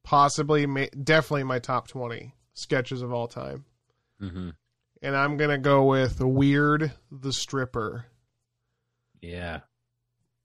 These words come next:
Speaker 1: It's
Speaker 2: I, I thought you were gonna go something else. That's, uh, that's interesting.
Speaker 1: What'd you think I was
Speaker 2: But
Speaker 1: gonna go?
Speaker 2: w-, well, I, I'm not gonna say it.
Speaker 1: Well, the,
Speaker 2: I will
Speaker 1: I
Speaker 2: when
Speaker 1: do
Speaker 2: we
Speaker 1: have
Speaker 2: get
Speaker 1: a,
Speaker 2: to it.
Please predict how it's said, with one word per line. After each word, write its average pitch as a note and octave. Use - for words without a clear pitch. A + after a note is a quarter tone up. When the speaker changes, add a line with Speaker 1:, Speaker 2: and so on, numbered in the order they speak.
Speaker 1:
It's C#3+
Speaker 2:
I, B2
I C#3+
thought F#3
you F3+
were F3
gonna E3+
go D3
something C3
else. A#2+
That's, -
uh, F#2+
that's G2+
interesting. F2
Speaker 1:
What'd D#3+
you F3
think E3
I E3+
was D#3+
Speaker 2:
But -
Speaker 1:
gonna D#3+
go? E3+
Speaker 2:
w-, A#2
well, B2
I, C3
I'm D#3
not D3
gonna A#2
say E3
it. D3+
Speaker 1:
Well, D#3
the, D#3+
Speaker 2:
I B2+
will B2
Speaker 1:
I C3+
Speaker 2:
when C3
Speaker 1:
do G3+
Speaker 2:
we G3
Speaker 1:
have F3+
Speaker 2:
get D#3
Speaker 1:
a, C3+
Speaker 2:
to G#2
it. G2+